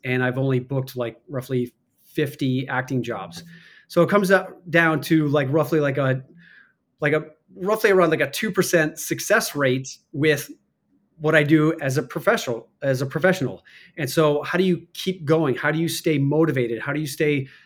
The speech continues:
inspired to continue along a journey where you constantly are re-, hearing no instead of yes? And so I talk about how to stay connected and,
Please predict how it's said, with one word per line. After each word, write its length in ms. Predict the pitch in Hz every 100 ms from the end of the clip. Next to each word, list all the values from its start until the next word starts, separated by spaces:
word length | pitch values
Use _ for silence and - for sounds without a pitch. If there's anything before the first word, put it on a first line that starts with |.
| _ _ _ _ _ _
inspired 640 | 156 139 - 165 185 160 -
to 120 | 147
continue 640 | - 156 - 202 240 214
along 460 | 165 156 151 147 165
a 60 | 147
journey 400 | 123 147 202 156
where 160 | 135
you 220 | 139 135 131
constantly 760 | - - 185 185 - 180 151
are 100 | 143
re-, 120 | 135 131 - -
hearing 460 | 143 - 151 135 131
no 540 | 151 175 135 131 135 - _ _ _ _ _ _ _
instead 380 | 190 151 - 160
of 120 | 139
yes? 480 | 139 165 - - - _
And 120 | 139 127
so 100 | 147
I 80 |
talk 360 | 135 151 139 135
about 340 | 135 135 131
how 180 | 127 147
to 80 | 147
stay 260 | 139 151 131
connected 520 | - 139 139 135 135
and, 260 | 135 131